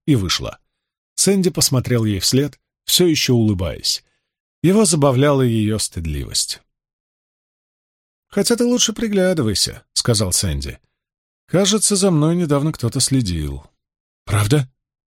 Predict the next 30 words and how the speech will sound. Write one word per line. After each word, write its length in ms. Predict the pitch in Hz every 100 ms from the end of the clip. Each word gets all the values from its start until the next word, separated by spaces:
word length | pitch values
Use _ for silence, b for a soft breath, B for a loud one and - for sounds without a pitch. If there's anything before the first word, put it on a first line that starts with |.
| _ _ _
«Не 140 | 113 127
уверен, 540 | 135 156 220 131 113
но, 160 | 127 127
похоже, 480 | 135 123 190 160
слежка 440 | 151 131 127 - 117
прекратилась». 800 | 127 - 98 - 67 - - - _ _ _ _
Сэнди 340 | - 156 175 185
взглянул 480 | 135 120 113 117
на 100 | 113
часы. 400 | 101 104 - 69 - _ _ _ _
«Ну, 240 | 170 240 254
мне 240 | 190 196
пора 260 | - 160 165
возвращаться 520 | 147 135 - 135 110
в 40 |
контору. 400 | - 90 92 82
Позволь, 400 | - 156 202 226
я 140 | 135 131
заплачу». 520 | 120 113 95 82 65 _
«Спасибо». 600 | - 110 - 95 82 - _ _ _ _ _ _ -
Сэнди 300 | 233 233 143
засмеялся 680 | 131 - 131 175 135 -
и 40 | 139
покачал 420 | 120 117 - 120
головой. 460 | 107 104 85 71 - _ _ _ _ _ _ _ -
«Приятно 540 | 131 175 226 - 196
было 200 | 170 170
снова 300 | - 147 139
тебя 260 | 120 120 117
увидеть». 540 | 113 113 - -